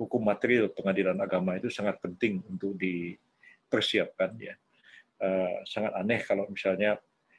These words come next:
hakim merujuk pada sembilan kitab, <laughs> eh, yang ditulis oleh para, eh, fuqaha, para mujtahid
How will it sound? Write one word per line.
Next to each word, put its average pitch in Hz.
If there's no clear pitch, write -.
hakim 110
merujuk 92
pada 95
sembilan 95
kitab, 95
<laughs> -
eh, 95
yang 98
ditulis 107
oleh 95
para, 92
eh, -
fuqaha, 101
para 92
mujtahid 98